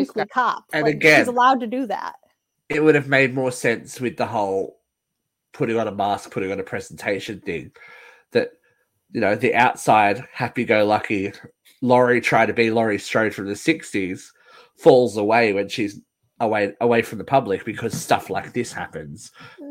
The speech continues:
Speaker 1: Right,
Speaker 3: matter,
Speaker 1: and
Speaker 3: even if she is, even if she is the survivor, everything that happens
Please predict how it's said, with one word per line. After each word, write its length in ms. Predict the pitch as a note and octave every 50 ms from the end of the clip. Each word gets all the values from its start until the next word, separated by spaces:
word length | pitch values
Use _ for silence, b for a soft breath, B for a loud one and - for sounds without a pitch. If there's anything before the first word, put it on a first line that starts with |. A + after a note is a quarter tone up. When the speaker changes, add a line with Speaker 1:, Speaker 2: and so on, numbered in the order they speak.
| - C3
Speaker 1:
Right, 60 | B2+
Speaker 3:
matter, 180 | B2 C3+ C3 B2+
Speaker 1:
and 80 | B2 -
Speaker 3:
even 240 | D#3 E3+ F#3 G3 G3
if 100 | F#3+ F#3
she 220 | - - D#3+ D3
is, 240 | D3+ D3+ D3 - - - G3
even 180 | G3+ A#3 A#3+
if 80 | C4+ A3+
she 160 | - - A#3
is 120 | G#3+ - -
the 100 | D#3+ D#3+
survivor, 720 | - - D3 A#2+ A#2 A#2 B2+ C3 C3 A#2 G#2 F#2 F2+ G2 - _ _ _ _ _ _ _ _ _ _ _ _ _ _ _ _ _ -
everything 480 | E3 D#3+ D3+ D#3+ D#3+ D3+ E3+ D3+ C3 C3+
that 100 | C3 C3
happens 720 | C3+ C#3+ C#3 C#3 - - A#2+ A#2 A#2 A#2 - - -